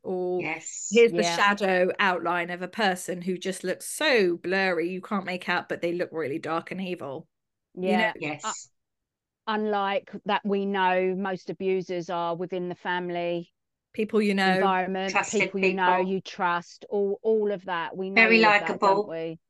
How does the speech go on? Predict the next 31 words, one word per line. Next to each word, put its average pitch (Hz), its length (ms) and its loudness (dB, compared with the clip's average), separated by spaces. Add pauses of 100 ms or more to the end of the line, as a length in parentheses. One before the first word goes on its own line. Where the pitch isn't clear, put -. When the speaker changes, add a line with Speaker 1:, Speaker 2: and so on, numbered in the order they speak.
(120)
Speaker 1:
Yes. 196 160 4
Speaker 2:
Very 226 180 8
Speaker 3:
Yeah. 208 80 8
Speaker 2:
likable. 185 640 2
Speaker 1:
But 214 120 4
they 240 120 6
weren't 269 200 6
Speaker 2:
And 277 80 2
Speaker 1:
even, 254 180 -2
you 254 100 0
know, 233 160 2 (160)
it's 233 140 -2
very 277 260 2
old 359 260 0
stuff. 175 440 -4
It's - 120 -6
stuff 262 280 0
that 226 100 2
we 240 140 2
would 220 100 2
have 214 100 -2
looked 233 280 0
at 196 120 0
now 226 280 2
and 196 100 -4
been 196 140 -2
like, 196 160 -4
"No, 233 100 0
no, 220 100 0
no, 196 280 0
like, 170 200 -4